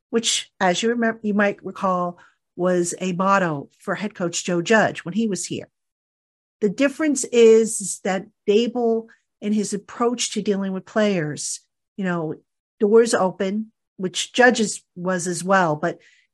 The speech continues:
Daboll just has a little better dis-, dip-, disposition,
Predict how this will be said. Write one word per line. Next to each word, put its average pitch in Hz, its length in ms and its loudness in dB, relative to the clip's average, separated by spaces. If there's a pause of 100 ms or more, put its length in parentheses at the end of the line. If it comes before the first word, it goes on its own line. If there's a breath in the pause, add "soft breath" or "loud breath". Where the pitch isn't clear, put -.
Daboll 277 280 2
just 233 220 -10
has 233 220 -6
a 214 40 -6
little 226 220 -4
better 196 300 0
dis-, 196 360 -6 (220)
dip-, - 320 -4 (220)
disposition, 208 880 2